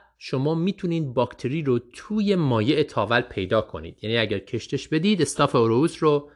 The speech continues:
خواهید دید. درمانش درمان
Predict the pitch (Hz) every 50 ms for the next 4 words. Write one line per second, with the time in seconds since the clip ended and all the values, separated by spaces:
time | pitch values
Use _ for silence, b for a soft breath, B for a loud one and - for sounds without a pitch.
0 | B B B - - 113 92 85 98 92 - - 80 80 - _ _ - 123 120
1 | 123 131 151 180 202 196 190 190 190 - - - _ _ _ _ _ _ - 127
2 | 117 113 113 120 135 147 151 151 151 151 151 143